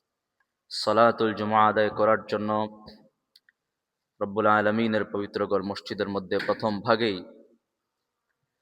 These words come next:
আমাদেরকে আসার বসার আল্লাহ তাআলা তৌফিক দিলেন। আমরা আল্লাহ শুকরিয়া আদায় করি, আলহামদুলিল্লাহ।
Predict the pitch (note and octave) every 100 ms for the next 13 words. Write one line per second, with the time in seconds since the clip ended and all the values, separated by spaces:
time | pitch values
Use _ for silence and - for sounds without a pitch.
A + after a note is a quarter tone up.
0 | _ - - - _ _ - C#3 D3 C#3+
1 | C#3 C3 B2+ D3 C3+ B2 B2 C#3+ B2 A#2
2 | - A#2+ A#2+ A#2 C#3+ B2 G#2 A#2 B2 B2+
3 | B2+ B2 A#2+ A2+ A2 G#2+ G#2+ A#2 A2 A2+
4 | G#2+ G#2 A2 G#2 G2+ - A2+ G#2 G#2 G2+
5 | G2+ G#2 G2 F2+ F2+